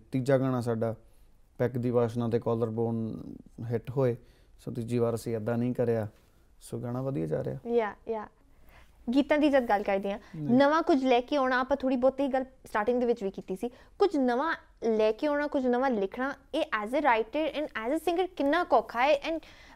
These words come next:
Speaker 2: you know, you have to bring something new to the table।
Speaker 1: Um, ਦੇਖੋ, ਹਾਂਜੀ, ਚੈਲੰਜਿੰਗ ਹੈਗਾ। 'Cause ਜੇ ਤੁਸੀਂ ਖੁਦ ਲਿਖਦੇ ਹੋ ਤਾਂ ਦੇਖੋ ਸ਼ਬਦ ਵੀ ਨਹੀਂ ਤੁਸੀਂ ਰਿਪੀਟ ਕਰ ਸਕਦੇ,
Speaker 2: ਹੂੰ।
Speaker 1: ਵਰਡਸ ਨਹੀਂ ਰਿਪੀਟ ਕਰ ਸਕਦੇ,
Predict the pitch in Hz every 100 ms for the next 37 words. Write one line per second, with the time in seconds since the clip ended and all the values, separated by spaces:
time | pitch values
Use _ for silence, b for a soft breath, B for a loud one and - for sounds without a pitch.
0 | - 247 285 339 311 294 269 - 269 277
1 | 285 277 233 220 220 208 202 190 - 185
2 | 170 - - - - - 165 175 190 196
3 | 202 202 202 - - 131 143 156 - -
4 | 123 135 131 135 131 131 156 143 123 151
5 | - - - _ _ - _ - 160 139
6 | 170 170 202 160 165 190 175 170 185 180
7 | 180 180 196 - 151 143 160 165 151 143
8 | 143 - 139 - 143 - 226 202 135 127
9 | 165 147 175 170 151 151 - 143 123 131
10 | 120 123